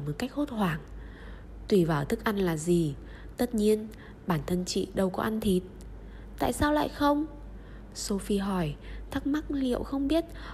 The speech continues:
có phải đó sẽ là thịt của một sinh vật cổ xưa nào đó mà chúng nên tránh không. "Tôi ăn chay,"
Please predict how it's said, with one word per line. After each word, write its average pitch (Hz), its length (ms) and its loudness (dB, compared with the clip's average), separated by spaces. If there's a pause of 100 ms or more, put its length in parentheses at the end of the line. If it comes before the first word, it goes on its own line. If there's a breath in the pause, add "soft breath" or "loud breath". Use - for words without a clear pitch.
(120)
có 170 180 0
phải 170 520 0
đó 156 200 2
sẽ - 180 -2
là 214 180 2
thịt 160 320 0
của 165 100 0
một 147 200 -2
sinh 262 220 0
vật 254 120 2 (100)
cổ 151 180 0
xưa 240 260 2
nào 190 200 0
đó 151 320 0
mà 214 200 2
chúng 151 220 -4
nên 214 160 2
tránh 202 260 -2
không. 240 300 -4 (840 loud breath)
"Tôi 202 140 4
ăn 190 180 0
chay," 214 400 -2